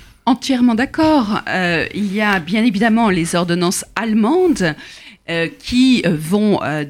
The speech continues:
dès le, dès les premières, euh, d'entre elles, euh, mettre, euh,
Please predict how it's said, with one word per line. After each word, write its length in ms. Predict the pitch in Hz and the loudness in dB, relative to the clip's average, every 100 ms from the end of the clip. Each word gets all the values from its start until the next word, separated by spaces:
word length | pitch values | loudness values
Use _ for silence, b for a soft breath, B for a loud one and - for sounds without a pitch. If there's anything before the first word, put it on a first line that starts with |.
| 127 | -4
dès 200 | 202 202 | -2 -2
le, 340 | 170 151 135 | -2 -2 -6
dès 220 | 143 196 | -4 -2
les 100 | 180 | -2
premières, 800 | - - 190 190 190 190 202 - | -4 -4 -2 0 0 0 -2 -4
euh, 400 | 156 151 139 135 | -4 -4 -4 -6
d'entre 380 | 107 160 147 - | -6 -6 -6 -4
elles, 420 | 247 349 294 165 B B B 269 - - | 0 2 2 0 B B B -10 -8 -2
euh, 1000 | 170 160 156 147 117 113 107 101 87 | 0 0 0 -2 -2 -2 -4 -4 -2
mettre, 720 | 175 220 226 262 - - - 208 147 B B B _ 175 | 2 4 4 2 -2 -6 -4 -2 -2 B B B _ -2
euh, 640 | 175 170 165 160 160 156 | 0 2 2 0 0 -2